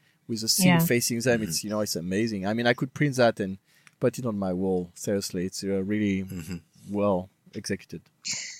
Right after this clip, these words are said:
Speaker 2: I was just thinking, like, there are several, uh,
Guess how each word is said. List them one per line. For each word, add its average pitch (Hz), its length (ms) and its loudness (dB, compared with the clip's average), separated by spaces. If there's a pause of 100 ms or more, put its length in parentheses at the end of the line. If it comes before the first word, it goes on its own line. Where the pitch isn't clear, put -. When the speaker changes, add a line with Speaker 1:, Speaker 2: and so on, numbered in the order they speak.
(560)
Speaker 2:
I 370 120 12
was 415 120 12
just 427 200 8
thinking, 480 400 8
like, 214 220 10
there 254 160 10
are 285 40 6
several, 392 500 8 (160)
uh, 233 320 10